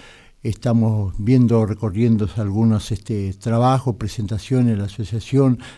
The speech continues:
llevando adelante, este, formación de, de capacitación de oficio, el tema de los roperitos.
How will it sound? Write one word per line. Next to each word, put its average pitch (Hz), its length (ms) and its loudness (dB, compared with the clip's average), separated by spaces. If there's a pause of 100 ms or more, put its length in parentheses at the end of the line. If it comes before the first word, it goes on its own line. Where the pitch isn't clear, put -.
(120)
llevando 120 480 6
adelante, 120 720 2 (520)
este, 104 540 -2
formación 123 600 6
de, 107 260 2
de 101 140 -2
capacitación 117 720 2
de 120 60 8
oficio, 127 760 4 (420)
el 117 220 2
tema 127 240 6
de 123 80 6
los 120 160 6
roperitos. 120 960 2